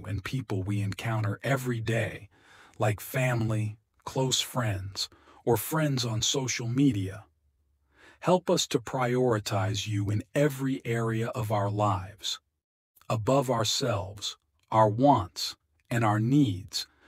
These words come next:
because you provide for them all according to what is best for us.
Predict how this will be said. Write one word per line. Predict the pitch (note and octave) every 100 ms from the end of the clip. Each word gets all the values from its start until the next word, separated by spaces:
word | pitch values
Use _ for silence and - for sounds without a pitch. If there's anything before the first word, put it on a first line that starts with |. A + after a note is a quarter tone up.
| -
because | - A#2 A#2+ G#2+
you | G#2+ D#3+
provide | E3+ C#3 A2 B2+ C3 C3
for | - A2
them | G#2 G#2 G#2
all | A2+ G#2+ G2 G2 -
according | G#2 - C#3 B2+ B2
to | A2+
what | A#2 B2+ B2
is | A2
best | G#2 C3+ C#3 -
for | A2+ G#2
us. | F2+ - -